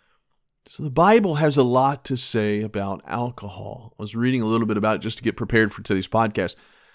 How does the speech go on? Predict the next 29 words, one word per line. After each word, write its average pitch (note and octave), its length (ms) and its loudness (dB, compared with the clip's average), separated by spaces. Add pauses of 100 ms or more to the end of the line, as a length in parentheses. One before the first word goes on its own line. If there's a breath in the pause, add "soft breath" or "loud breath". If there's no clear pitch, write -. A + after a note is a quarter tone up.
(880 soft breath)
And, G#2+ 340 -2
and A#2+ 160 4
one C3 140 6
guy A#2 140 8
wrote A2 220 4
something, A2 440 0
I'm, G2+ 160 -2
I'm G#2 160 -2
paraphrasing G#2+ 640 2
him, G#2+ 340 0
but G#2 100 0
he G#2 80 -2
said, G#2+ 220 -2
"Alcohol B2 400 2
is A#2 80 -6
a A#2+ 60 -4
depressant." - 640 -8 (920)
And B2 100 0
it C#3 80 8
is. F#3+ 300 6
It G#2+ 160 -2
loosens E3+ 600 6
people E3+ 380 -2
up G#2+ 180 4
because A#2+ 320 -2
it - 140 -4
depresses - 1080 0 (140)
their A2 240 0
self-control. A2 880 -4